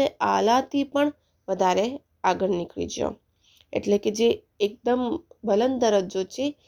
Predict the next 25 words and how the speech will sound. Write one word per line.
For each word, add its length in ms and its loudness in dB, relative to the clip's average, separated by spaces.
એના 260 0
પરથી 440 -2
પણ 260 -2
તમે 260 -2
આલા 420 0
નીક-, 280 -2
અ, 80 -2
આગળ 500 2
નીકળી 300 -2
જાઓ 200 -2
અગર 340 -2
તમે 420 -2
આ 100 0
ત્રણ 260 2
વસ્તુ 340 -4
કરી 300 -2
લીધી 340 -4
કે 80 -8
શિકમને 520 0
તમે 240 -2
લાગર 520 0
કરી 280 -4
દીધા, 260 -6
આંખોને 580 2
તમે 440 -2